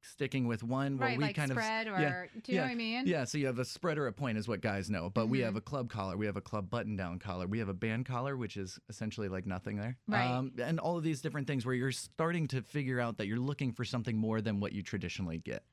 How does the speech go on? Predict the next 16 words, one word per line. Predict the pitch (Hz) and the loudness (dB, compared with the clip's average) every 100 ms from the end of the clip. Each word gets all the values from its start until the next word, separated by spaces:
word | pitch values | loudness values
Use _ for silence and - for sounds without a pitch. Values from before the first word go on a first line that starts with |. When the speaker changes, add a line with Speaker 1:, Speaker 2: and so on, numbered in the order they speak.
| _ _ _ | _ _ _
Speaker 1:
That's | - - | -18 -10
our | - | -4
Speaker 2:
This | 330 | -4
Speaker 1:
guy. | - 587 | -2 -6
Speaker 2:
is | - 254 | -6 -2
really, | 233 208 190 - | 0 0 -2 0
I | 226 | -2
just | 311 - | -2 -2
think | 302 | -2
this | 262 240 | -2 -4
is | 226 | -4
such | 214 - | -4 -2
an | 196 | 0
amazing | 185 175 180 175 | 2 0 0 -2
idea | 175 175 | -2 -2
'cause | 165 185 | -4 -6